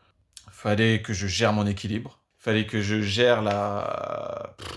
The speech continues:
je sais pas, plein de jauges, mes chaussures, mes, mes, enfin, mes jauges Sims, tu vois.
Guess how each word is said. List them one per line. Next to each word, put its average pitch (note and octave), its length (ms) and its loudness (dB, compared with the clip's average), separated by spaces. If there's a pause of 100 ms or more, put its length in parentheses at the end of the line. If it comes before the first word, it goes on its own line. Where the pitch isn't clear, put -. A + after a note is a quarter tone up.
(140)
je - 60 -6
sais A2 100 -2
pas, A#2 240 8
plein A#2 180 0
de A#2 80 0
jauges, B2 440 0
mes F#2+ 180 -4
chaussures, A2+ 720 -4
mes, - 460 -10 (440)
mes, G2 300 -2
enfin, G2 240 -2
mes G2+ 220 0
jauges G#2 240 0
Sims, - 380 -2
tu - 100 -12
vois. G#2 120 -8